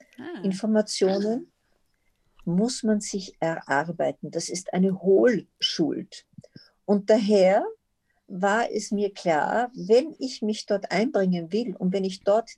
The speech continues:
Speaker 2: Dinge verändern will, dann muss ich mir diese Informationen holen. Und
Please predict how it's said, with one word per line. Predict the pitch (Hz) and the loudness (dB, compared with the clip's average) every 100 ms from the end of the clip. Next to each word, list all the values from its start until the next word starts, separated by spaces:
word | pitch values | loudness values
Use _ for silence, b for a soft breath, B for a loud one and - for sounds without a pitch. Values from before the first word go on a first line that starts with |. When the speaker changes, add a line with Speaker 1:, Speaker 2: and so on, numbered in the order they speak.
| - | -4
Speaker 2:
Dinge | 240 220 | -2 0
verändern | - - 175 208 220 185 156 | -2 -2 0 0 0 -2 -4
will, | 160 233 - _ | -6 -8 -12 _
dann | 196 185 | 0 0
muss | 214 226 | 0 -4
ich | 208 | -6
mir | 196 | -6
diese | 190 190 | -6 -4
Informationen | 190 185 190 185 185 175 185 190 170 | -4 -4 -4 -6 -4 -4 -2 -2 -2
holen. | - - - - _ _ _ _ _ b b b - | -4 -6 -8 -12 _ _ _ _ _ b b b -4
Und | 185 185 | -2 -2